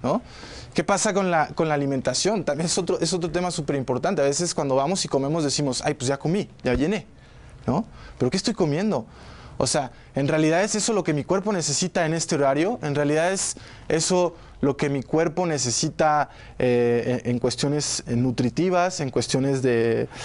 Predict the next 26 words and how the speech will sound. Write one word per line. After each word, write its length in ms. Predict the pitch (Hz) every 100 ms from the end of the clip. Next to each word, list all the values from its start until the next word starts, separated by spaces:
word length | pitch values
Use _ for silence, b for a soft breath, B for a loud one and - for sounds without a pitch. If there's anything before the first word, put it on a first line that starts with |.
| B B -
carbohidrato, 800 | 147 131 117 131 190 190 180 165
proteína, 580 | 135 113 127 170 180 151
etcétera, 360 | - 117 117
etcétera, 320 | - - - 117
¿no? 180 | 170
Y 80 | 226
pongo 300 | - 220 233
ahí 180 | 214 214
el 80 | 208
ejemplo 300 | - 185 190
de 80 | 165
la 100 | 135
carne, 300 | 151 170 165
que, 160 | 131
pues, 220 | - -
es 240 | - 139 139
lo 120 | 160
que 100 | 135
decíamos 320 | 120 147 147
al 100 | 139
principio, 380 | 120 127 156 156
que 100 | 127
todo 160 | 123 151
esto 200 | 147 151
de 120 | 127
go, 300 | 127 143